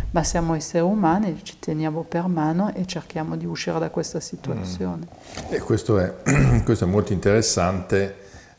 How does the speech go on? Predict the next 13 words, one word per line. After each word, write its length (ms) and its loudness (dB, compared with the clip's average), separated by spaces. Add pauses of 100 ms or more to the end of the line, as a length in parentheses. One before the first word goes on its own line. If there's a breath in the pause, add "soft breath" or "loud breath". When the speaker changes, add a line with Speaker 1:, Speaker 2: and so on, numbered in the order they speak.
(160)
Speaker 2:
perché 320 0
riporta, 1500 2
eh, 40 -2
veramente 500 0
la 120 2
relazione 580 0
d'aiuto 1000 4 (600 loud breath)
anche 400 2
su, 300 -4
su 160 -6
un 120 -4
piano, 800 -2 (220)
eh, 100 -10